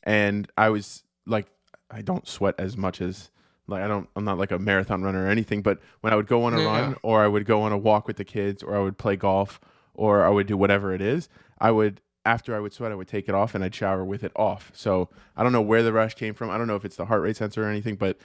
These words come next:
Speaker 1: it's getting better now. So I haven't worn it in a while, and now I'm kind of, I'm, I think I'm on the tail end of the excitement of it, and now I'm okay without it. I haven't missed it as much as I thought I was gonna miss it. So
Speaker 2: Well, I
Speaker 1: we'll
Speaker 2: mean,
Speaker 1: see
Speaker 2: if
Speaker 1: where
Speaker 2: it's
Speaker 1: that
Speaker 2: giving
Speaker 1: goes.
Speaker 2: you a rash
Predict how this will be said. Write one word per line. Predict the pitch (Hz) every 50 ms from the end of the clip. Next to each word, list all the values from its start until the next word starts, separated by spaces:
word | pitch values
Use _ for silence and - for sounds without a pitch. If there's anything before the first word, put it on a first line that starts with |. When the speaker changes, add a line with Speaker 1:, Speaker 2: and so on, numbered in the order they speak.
| _ _ _ -
Speaker 1:
it's | - 117 -
getting | 127 131 123 110
better | 101 - 113 113 107 104 98
now. | 98 107 110 107 95 87 95 101 _ _ _ _ _ _
So | - - 107
I |
haven't | 107 123 120 113 117 98
worn | 90 110 110 107
it | 101
in | 98
a | 98 95
while, | 104 107 104 104 101 98
and | 101 104
now | 110 110 110 110 - -
I'm | 110 110 104 101 98 101 98 - _ _ _ _ _ _ -
kind | - - 127 120 123 127
of, | 120 117 113 110 113 - _
I'm, | - 113 113 110 104 101 _ _ _ -
I | 117
think | 117 139 131
I'm | 123 123
on | 120 110
the | 98
tail | - - 107 104 104 101 107
end | 107 107 104
of | 101 98 101 104 98
the | 98 95
excitement | 92 - - - 95 95 85 107 117 113
of | 117 117
it, | 131 139 143 139 - _ _ _ _ _ -
and | 110 110
now | 110 110 110 113 113
I'm | 110 104 101 - _ _ _ _ _ _ -
okay | 113 110 95 - 120 104 98 95
without | 92 95 90 90 78 71 67
it. | 55 - _ _ _ _ _ -
I | - 110
haven't | 123 117 104 110 107 101
missed | 104 101 - -
it | 98 98
as | 92 -
much | 98 92 98
as | 95
I | 90 87
thought | - - 95 90
I | 85
was | 87 87 90
gonna | 87 85 85
miss | 82 92 78 - -
it. | 85 78 - _ _ _ _ _ _ _
So | _ - - 107 101 156
Speaker 2:
Well, | 151
I | 147
Speaker 1:
we'll | - - 151
Speaker 2:
mean, | 156
Speaker 1:
see | 151 131
Speaker 2:
if |
Speaker 1:
where | - 131
Speaker 2:
it's | -
Speaker 1:
that | - - - - 76
Speaker 2:
giving |
Speaker 1:
goes. | - - - - -
Speaker 2:
you | 131 123
a | 110
rash | 101 98 110 127 139 127 101 - - - - -